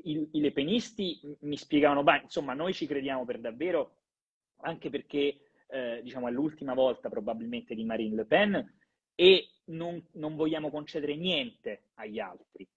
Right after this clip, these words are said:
quindi niente a Zemmour, niente a, a Pécresse, non faremo alleanze alle legislative, ci prendiamo tutto per noi".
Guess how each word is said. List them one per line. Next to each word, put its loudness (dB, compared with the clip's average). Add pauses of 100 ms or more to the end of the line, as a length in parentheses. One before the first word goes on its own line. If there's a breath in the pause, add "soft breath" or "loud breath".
(160)
quindi -4
niente 4
a -4
Zemmour, -2
niente -6
a, -4
a -10
Pécresse, -2
non -2
faremo 0
alleanze -2 (240)
alle -2
legislative, -4 (120)
ci -6
prendiamo 10
tutto 4
per 2
noi". -4